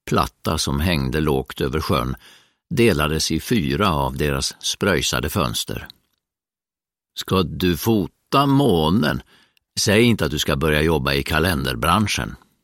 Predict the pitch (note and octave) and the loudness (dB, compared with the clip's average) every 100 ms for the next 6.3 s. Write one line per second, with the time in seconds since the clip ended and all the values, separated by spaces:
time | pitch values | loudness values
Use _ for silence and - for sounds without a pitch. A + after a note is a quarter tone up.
0 | _ _ _ _ _ _ _ _ - B1+ | _ _ _ _ _ _ _ _ -6 -6
1 | B1 - _ - C2+ - D2 C2 A#1+ D#2+ | -6 -10 _ -6 -4 -4 -6 -6 -2 -2
2 | - - - C#2+ C#2 - - _ _ _ | -2 -6 -6 -6 -6 -10 -14 _ _ _
3 | _ _ _ _ - F#2 F2+ E2+ F2 D#2+ | _ _ _ _ -2 2 2 2 0 -2
4 | F2+ - D#2+ D#2+ E2+ E2 D#2 D2+ A#2+ E2+ | -4 0 0 2 2 2 0 0 2 2
5 | C2+ E2+ A#1+ A#1+ C2+ - C2+ C#2+ E2+ C#2+ | 2 0 -2 -4 -6 -6 -4 0 0 0
6 | A#1+ D2 C#2+ | 0 -4 -6